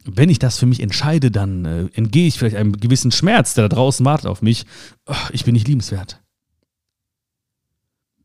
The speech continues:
Und ich hatte auch diese Momente, natürlich hatte ich auch diese Momente.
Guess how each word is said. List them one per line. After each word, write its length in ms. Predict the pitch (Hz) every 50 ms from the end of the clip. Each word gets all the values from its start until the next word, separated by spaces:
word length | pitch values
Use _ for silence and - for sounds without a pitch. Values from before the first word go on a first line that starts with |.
| _ _ _ _ _ _ _ _ _ _ _ _ _ _ _ _ _ _ _ _ _ _ _ _ _ _ _ _ _ _ _ _ _ _ _ _ _ _ _ _ _ _ _ _ _ _ _ _ _
Und 140 | - 107 110
ich 100 | 110 -
hatte 160 | 110 104 120
auch 80 | 131 160
diese 160 | 151 127 110
Momente, 320 | 110 104 98 107 110 - -
natürlich 340 | 90 - - 190 233 -
hatte 120 | - 92 90
ich 60 | -
auch 60 | 123
diese 180 | 120 98 87 92
Momente. 360 | 87 85 82 78 78 - -